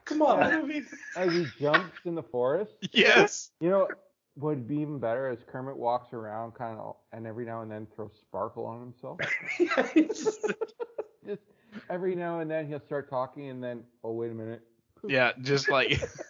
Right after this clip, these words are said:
Speaker 2: <laughs> or if it was, if to, if we're doing total Muppets, it's just like,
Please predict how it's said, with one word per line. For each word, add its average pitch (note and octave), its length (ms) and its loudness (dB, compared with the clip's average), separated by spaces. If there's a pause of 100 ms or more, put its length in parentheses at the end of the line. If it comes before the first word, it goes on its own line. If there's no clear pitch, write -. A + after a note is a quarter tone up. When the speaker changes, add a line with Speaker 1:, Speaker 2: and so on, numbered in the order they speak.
(600)
Speaker 2:
<laughs> - 760 -10
or B3 200 12
if A#3 100 6
it C4 120 8
was, G#3+ 360 4
if G3+ 240 0
to, A3+ 200 2
if F#3+ 60 0
we're A3+ 60 0
doing A3 300 4
total G#3+ 320 6
Muppets, F#3 560 4
it's D#3+ 160 -4
just E3+ 240 -2
like, D3 260 4